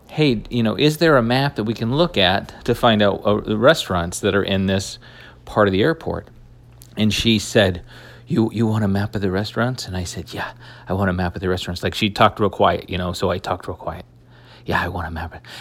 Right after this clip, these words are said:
map of the restaurants. Is that okay? Do you have one?" And so she k-, kinda looked to her left and looked to her right, like she was gonna do something real secret,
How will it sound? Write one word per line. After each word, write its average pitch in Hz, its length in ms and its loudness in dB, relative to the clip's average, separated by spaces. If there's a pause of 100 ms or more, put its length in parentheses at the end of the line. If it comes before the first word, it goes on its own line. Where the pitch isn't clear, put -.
(360)
map 95 280 -2
of 87 80 -6
the 92 100 -2
restaurants. 85 500 -6
Is 98 100 -10
that 95 140 -4
okay? 92 380 -4 (240)
Do 98 100 -4
you 95 60 0
have 87 240 -4
one?" 82 180 -12 (240)
And 117 100 0
so 131 160 6
she 120 280 2
k-, - 580 0
kinda 127 220 2
looked 120 180 2
to 123 80 -2
her 104 100 2
left 101 320 2
and 95 80 -2
looked 117 220 2
to 117 100 -2
her 95 100 4
right, 90 440 0 (380)
like 113 100 -2
she - 120 2
was 110 100 2
gonna 110 160 4
do 113 120 2
something 98 260 -2
real 107 100 4
secret, 120 480 0